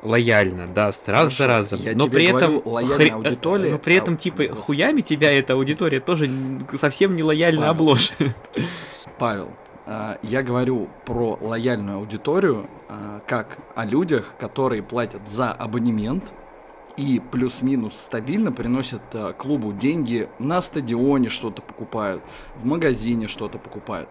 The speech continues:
Speaker 2: Вот это лояльная аудитория клуба, которую клуб должен просто холить, лелеять и всё такое.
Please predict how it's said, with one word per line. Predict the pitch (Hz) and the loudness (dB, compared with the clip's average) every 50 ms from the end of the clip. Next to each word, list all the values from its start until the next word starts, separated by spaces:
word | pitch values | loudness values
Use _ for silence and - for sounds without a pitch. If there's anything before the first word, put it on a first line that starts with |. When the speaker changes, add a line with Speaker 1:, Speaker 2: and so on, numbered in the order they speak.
| - - - | -16 -14 -12
Speaker 2:
Вот | 104 - - 135 | -10 -8 -4 -4
это | 127 - - | -4 -4 -4
лояльная | 110 110 117 120 127 127 113 107 101 98 92 | -6 -4 -2 0 0 0 -2 -2 -4 -6 -6
аудитория | 92 107 107 101 113 113 - 127 120 107 101 90 | -6 -6 -6 -8 -8 -6 -2 -2 -2 -2 -2 -4
клуба, | - - 147 185 226 190 143 - - - - - - - - | -4 0 0 2 2 2 0 -2 -4 -8 -20 -20 -16 -10 -6
которую | - 117 - - 147 135 131 120 104 | -6 -4 0 0 2 4 4 2 0
клуб | - 135 156 226 220 190 | 0 2 2 2 2 2
должен | 135 123 117 107 107 101 | 0 -2 -2 -2 -6 -8
просто | - - 123 120 143 151 - - 113 104 | -6 -6 -4 -2 -2 -4 -4 -6 -10 -10
холить, | - - - 143 180 180 147 113 - 113 | -8 -4 -2 0 0 0 0 -2 -4 -6
лелеять | 110 110 110 113 120 139 170 185 143 107 - - - - | -6 -4 -4 -2 0 0 0 0 0 -2 -4 -10 -16 -14
и | 120 | -12
всё | 107 - - - - | -10 -8 -8 -8 -6
такое. | - 139 - - 117 - - | -6 -8 -8 -8 -8 -10 -10